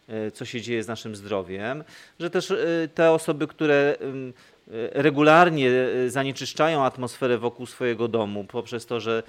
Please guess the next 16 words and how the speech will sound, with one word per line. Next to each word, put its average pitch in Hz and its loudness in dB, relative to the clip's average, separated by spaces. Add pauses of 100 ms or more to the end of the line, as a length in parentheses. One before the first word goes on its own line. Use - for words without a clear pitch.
spalają 123 2
różne 113 -6
dziwne 110 -6
rzeczy 110 -2 (300)
w - -16
swoim 117 -4 (380)
piecu 131 0
albo 101 -4
że 113 -4 (240)
palą 127 2 (100)
złej 120 0
jakości 117 -2
węglem, 113 -4
że 175 -6
się 190 -2
opamiętają 175 0